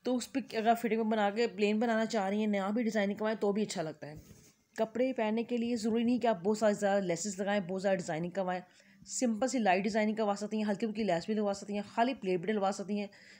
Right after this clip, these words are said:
ज़्यादा डिज़ाइनिंग करने की ज़रूरत नहीं होती। आपको कपड़े कैरी करने आने चाहिए कि आपने पहने किस तरह हैं, उनको कैरी किस तरह करना है और किस तरह आप खूबसूरत लग सकती हैं, कौन से कलर चूज़ कर सकती हैं। कलर भी आप पे डिपेंड करता है कि आप कलर कौन से चूज़ कर रही हैं। लेकिन आप सर्दियों में कपड़े बना रही हैं, प्यारे प्यारे कपड़े आपके होंगे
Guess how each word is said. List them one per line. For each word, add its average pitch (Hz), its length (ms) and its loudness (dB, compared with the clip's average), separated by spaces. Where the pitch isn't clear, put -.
ज़्यादा 220 220 4
डिज़ाइनिंग 214 280 0
करने 214 160 0
की 214 120 0
ज़रूरत 175 320 -4
नहीं 208 140 -2
होती। 202 320 -6
आपको 226 200 -2
कपड़े 226 300 0
कैरी 214 260 2
करने 208 260 2
आने 196 120 0
चाहिए 214 180 -2
कि 214 80 0
आपने 208 180 -2
पहने 190 340 -2
किस 214 180 -8
तरह 196 120 0
हैं, 208 100 0
उनको 208 180 0
कैरी 190 220 0
किस 202 200 -8
तरह 214 120 0
करना 180 240 -2
है 196 160 0
और 202 220 0
किस 214 180 -8
तरह 233 100 0
आप 214 140 -2
खूबसूरत 208 380 -4
लग 190 80 -2
सकती 202 260 -6
हैं, 208 100 -2
कौन 202 200 -2
से 214 140 -4
कलर 190 200 0
चूज़ 196 200 -6
कर 202 100 -4
सकती 208 260 -6
हैं। 202 100 -6
कलर 247 220 6
भी 226 120 2
आप 196 140 4
पे 208 100 2
डिपेंड 185 280 -2
करता 190 220 -2
है 196 60 -2
कि 196 80 -2
आप 185 120 -2
कलर 175 180 0
कौन 170 180 -6
से 165 60 -6
चूज़ 156 220 -10
कर 165 80 -2
रही 165 120 -2
हैं। 180 80 0
लेकिन 196 240 -2
आप 202 80 2
सर्दियों 190 220 -6
में 180 60 -6
कपड़े 185 200 -2
बना 160 260 0
रही 196 180 0
हैं, 202 100 -2
प्यारे 175 200 0
प्यारे 175 200 -2
कपड़े - 220 -4
आपके 170 160 -4
होंगे 185 400 -2